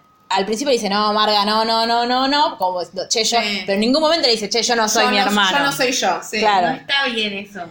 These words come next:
Speaker 1: Entonces, claro, le, la engaña y cogen.
Speaker 2: Ma-, hoy es el capítulo que Mar dice, "No está bien eso".
Speaker 1: Sí.
Speaker 3: Perdón.
Speaker 1: <laughs> Este, tomes cada vez que Mar diga que algo no está bien.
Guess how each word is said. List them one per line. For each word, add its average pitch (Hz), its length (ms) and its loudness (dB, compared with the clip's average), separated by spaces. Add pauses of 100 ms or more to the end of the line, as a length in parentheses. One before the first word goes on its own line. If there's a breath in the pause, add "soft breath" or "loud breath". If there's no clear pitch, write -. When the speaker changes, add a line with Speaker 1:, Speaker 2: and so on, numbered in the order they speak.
(200)
Speaker 1:
Entonces, 262 480 2
claro, 190 440 0
le, 175 300 -2
la 196 140 0
engaña 262 420 0 (120)
y 180 60 -8
cogen. 156 200 -2
Speaker 2:
Ma-, 147 140 0 (180)
hoy 359 200 4
es - 100 -2
el 269 100 0
capítulo 285 400 0
que 254 120 0
Mar 277 160 4
dice, 302 280 2
"No 285 100 2
está 294 280 0
bien 285 220 0
eso". 277 160 2
Speaker 1:
Sí. 220 140 4 (180)
Speaker 3:
Perdón. 247 680 -2
Speaker 1:
<laughs> - 680 -12
Este, 254 680 0
tomes 277 240 -2
cada 190 180 0
vez 202 100 -2
que 202 100 -2
Mar 185 180 0
diga 202 200 0
que 175 60 -2
algo 170 140 0
no 165 80 -4
está 151 140 -8
bien. - 160 -16